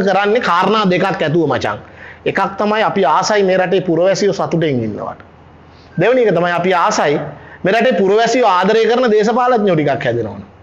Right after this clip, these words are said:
අපිට කිසිම ආතල් එකක් නෑ මේ රටේ පුරවැසියෝ සහ දේශපාලඥයෝ සදාකාලික ගැටීමෙන් අපිට ලැබෙන ආතල් එකක්, රටට ලැබෙන ආතල් එකකුත් නෑ. සතුටෙන් ඉන්න පුරවැසියෝ ටිකක් සහ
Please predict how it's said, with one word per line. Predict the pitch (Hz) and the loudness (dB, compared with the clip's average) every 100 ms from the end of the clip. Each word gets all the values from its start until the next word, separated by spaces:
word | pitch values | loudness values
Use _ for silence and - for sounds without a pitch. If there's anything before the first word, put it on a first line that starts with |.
| - - | -20 -8
අපිට | 160 220 254 | -4 0 0
කිසිම | 196 175 254 | 0 0 0
ආතල් | 240 196 196 240 233 | 0 0 0 0 2
එකක් | 233 214 | 0 0
නෑ | 208 196 156 - - - | 0 0 0 -4 -12 -6
මේ | 185 214 | -2 0
රටේ | 226 | 2
පුරවැසියෝ | 208 180 202 220 226 226 | 2 2 2 2 2 2
සහ | 220 214 185 240 - - - | 2 2 2 0 -6 -12 -2
දේශපාලඥයෝ | 175 180 214 214 226 226 277 247 | 0 2 2 0 0 0 0 0
සදාකාලික | 185 175 202 214 226 233 247 180 | 2 2 2 2 2 2 2 2
ගැටීමෙන් | 160 226 226 247 254 | 0 0 0 2 0
අපිට | 170 208 | 0 2
ලැබෙන | 226 226 247 | 2 2 2
ආතල් | 190 185 220 220 | 0 0 2 2
එකක්, | 226 226 | 0 -2
රටට | 170 165 208 226 | -4 -2 0 2
ලැබෙන | 226 226 | 2 2
ආතල් | 220 220 220 226 | 0 0 0 2
එකකුත් | 226 262 - | 2 0 -2
නෑ. | 165 - - - - - - - - - | -4 -6 -10 -20 -20 -20 -20 -20 -20 -16
සතුටෙන් | - 175 220 262 262 | -4 -2 2 2 4
ඉන්න | 254 | 2
පුරවැසියෝ | 240 190 185 208 240 226 | 2 2 2 2 2 0
ටිකක් | 208 139 | 0 0
සහ | - | -2